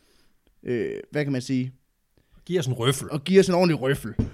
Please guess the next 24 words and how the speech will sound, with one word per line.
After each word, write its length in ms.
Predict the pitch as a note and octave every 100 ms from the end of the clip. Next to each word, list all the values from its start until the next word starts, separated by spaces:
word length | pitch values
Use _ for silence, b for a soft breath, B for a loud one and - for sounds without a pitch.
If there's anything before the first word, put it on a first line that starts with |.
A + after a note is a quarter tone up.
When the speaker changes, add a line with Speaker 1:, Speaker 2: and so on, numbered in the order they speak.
| B -
Speaker 1:
Og 120 | F3
jeg 100 | G3
synes 240 | G3 A3+
bare, 160 | - G#3
det 80 | F3+
kunne 80 | D#3+
være 100 | D3
sjovt 340 | - F#3 F3+
at 60 | -
prøve 200 | D#3 D3+
at 60 |
læse 180 | C3+ B2+
nogle 160 | C#3+ C#3
af 60 | C3
dem 160 | C3
op, 160 | E3+ -
fordi 160 | E3 D3
der 100 | D3+
er 40 |
faktisk 220 | F#3 F3+
nogle 120 | D#3+ E3
rigtig 200 | - D#3+
sjove 340 | F#3+ G3+ A#3
nogen. 280 | D3 A2+